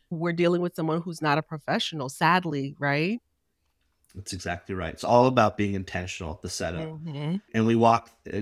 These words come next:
Speaker 2: just to continue on here on the calculator,
Speaker 1: Yeah.
Speaker 2: we walk through all the living spaces. We have some
Speaker 1: Mm-hmm.
Speaker 2: outdoor spaces that we wanna look at. Maybe that's gonna add a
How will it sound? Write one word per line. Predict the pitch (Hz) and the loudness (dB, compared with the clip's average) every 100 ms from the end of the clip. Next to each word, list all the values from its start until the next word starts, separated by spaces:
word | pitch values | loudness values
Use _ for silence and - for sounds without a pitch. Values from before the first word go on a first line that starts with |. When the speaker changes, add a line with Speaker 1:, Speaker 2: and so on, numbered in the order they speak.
| 95 | -4
Speaker 2:
just | 123 - | -4 -4
to | - | -4
continue | 113 110 117 110 | -4 -2 0 2
on | 107 104 | 4 2
here | 107 101 | 2 -2
on | 95 95 | -2 -4
the | |
calculator, | 92 101 98 - 92 82 | -2 -2 0 0 0 0
Speaker 1:
Yeah. | 92 | 0
Speaker 2:
we | |
walk | 98 95 92 | 0 0 -2
through | - 104 | -2 0
all | 90 92 | 0 -2
the | 95 | 0
living | 113 131 127 | 2 2 2
spaces. | 113 - 87 85 - 104 - _ _ _ _ | -2 -4 -4 -4 -12 -14 -18 _ _ _ _
We | 98 98 | -4 0
have | 104 - | 0 0
some | 107 | 0
Speaker 1:
Mm-hmm. | 113 | 2
Speaker 2:
outdoor | 120 - 113 101 | 2 2 2 2
spaces | - 98 95 92 87 | 2 2 2 -4 -6
that | 92 | -8
we | 90 | -6
wanna | 90 85 82 | -6 -4 -4
look | 82 - | -6 -6
at. | 58 - 95 | -8 -6 -2
Maybe | 101 98 | 0 0
that's | 98 - | -2 -4
gonna | 101 95 | -2 0
add | 95 | 0
a | 90 | -2